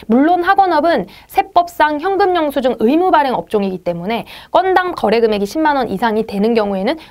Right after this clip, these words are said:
무조건 발행하셔야 돼요. 안 그러면 이십 프로 과태료가 있는 거 여러분 모두 알고 계시죠?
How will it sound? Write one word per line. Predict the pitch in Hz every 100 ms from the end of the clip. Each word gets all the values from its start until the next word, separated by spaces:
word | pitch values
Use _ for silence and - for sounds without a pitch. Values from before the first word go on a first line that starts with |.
| _
무조건 | 262 440 370
발행하셔야 | 226 185 180 190 180
돼요. | - - - -
안 | 208
그러면 | 214 226 220
이십 | 202 226 285
프로 | 247
과태료가 | 233 - - 277 254 196
있는 | 175
거 | 170
여러분 | 170 175
모두 | 170 170 -
알고 | 196 208
계시죠? | 208 196 214 190 165 196